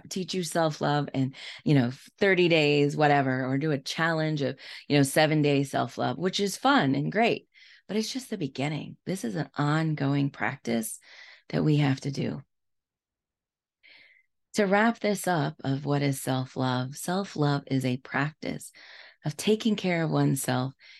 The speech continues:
healing oneself with kindness, respect, compassion. And if you were writing this down, I want you to put a big circle around the word compassion.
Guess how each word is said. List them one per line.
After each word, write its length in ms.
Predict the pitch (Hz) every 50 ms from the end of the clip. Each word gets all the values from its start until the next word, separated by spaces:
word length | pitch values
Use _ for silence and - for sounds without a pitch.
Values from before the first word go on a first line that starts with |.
| _ _
healing 640 | - - - - 208 208 214 208 208 202 190 175 165
oneself 600 | 156 147 143 147 139 - - 135 131 131 135 147 -
with 220 | - 123 - -
kindness, 800 | - - - 185 190 190 190 175 165 135 135 135 - - - - _ _ _ _ _ _ _ _ _ _
respect, 800 | - 135 135 - - - 196 208 208 - - - - - - - _ _ _ _ _ _ _ _ _ _ _ _ _ _ _ _ _
compassion. 920 | - 135 131 135 - - 151 156 160 160 - - - 131 135 135 131 135 - _ _ _ _ _ _ _ _ _ _ _ _ _ _ _ _ _
And 80 | 139 147
if 160 | 139 135 -
you 220 | 156 160 165 165
were 160 | 165 160 143
writing 380 | 135 143 147 156 160 160 151 151
this 200 | 147 147 139 -
down, 260 | - 143 135 135 139
I 80 | 139 135
want 220 | 135 139 139 135
you 60 | 139
to 80 | 135 131
put 180 | - - 131 131
a 60 | 127
big 200 | - 135 135 135
circle 480 | - - - - 156 160 - 139 135
around 280 | 131 127 131 123 123 127
the 80 | 131 -
word 260 | 135 131 131 127 -
compassion. 720 | - 143 139 147 - 87 - - - - 82 - 80 -